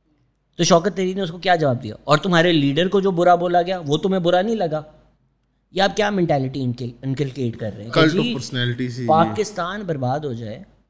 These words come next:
Speaker 1: लेकिन तुम्हारे लीडर की तनकीद हुई, वो तुम्हें, ये, इसकी हम बराबरी कैसे कर सकते हैं कि पाकिस्तान में टू थर्ड फ्लड्स आए हुए हैं, वो डूब के मर जाएंगे, इतने लोग मर जाएंगे अगर आईएमएफ़ की डील नहीं आई, अगर पाकिस्तान डि-, डिफॉल्ट हो गया। And you're equating that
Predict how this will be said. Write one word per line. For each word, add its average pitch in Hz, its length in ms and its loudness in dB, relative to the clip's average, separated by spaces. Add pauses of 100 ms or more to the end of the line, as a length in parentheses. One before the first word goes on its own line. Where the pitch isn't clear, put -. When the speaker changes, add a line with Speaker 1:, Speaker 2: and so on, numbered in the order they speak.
Speaker 1:
लेकिन 160 160 -8
तुम्हारे 175 260 -4
लीडर 143 300 -6
की 180 120 -10
तनकीद 160 380 -6
हुई, 180 160 -6
वो 135 240 -4
तुम्हें, 185 280 -10 (260)
ये, 180 160 -8
इसकी 226 260 -8
हम 214 140 0
बराबरी 165 340 2
कैसे 175 220 -4
कर 139 120 -6
सकते 120 320 -14
हैं 120 100 -20 (320)
कि 151 60 -4
पाकिस्तान 143 480 2
में 165 100 0
टू 160 160 -8
थर्ड 170 220 -2
फ्लड्स 156 320 -2
आए 127 140 -2
हुए 117 100 -2
हैं, 156 100 -12 (1400)
वो 147 100 4
डूब 165 260 6
के 208 100 2
मर 170 180 0
जाएंगे, 170 360 -6
इतने 170 220 -8
लोग 170 220 -4
मर 143 140 0
जाएंगे 151 320 -6
अगर 151 200 -6
आईएमएफ़ 135 300 -4
की 156 80 -8
डील 131 200 -6
नहीं 143 120 -8
आई, 139 100 -8
अगर 139 100 -8
पाकिस्तान 131 400 -6
डि-, 131 220 -10
डिफॉल्ट 131 360 -2
हो 135 100 -8
गया। 117 220 -12 (580)
And 165 120 6
you're 196 240 6
equating 180 380 -4
that 156 140 4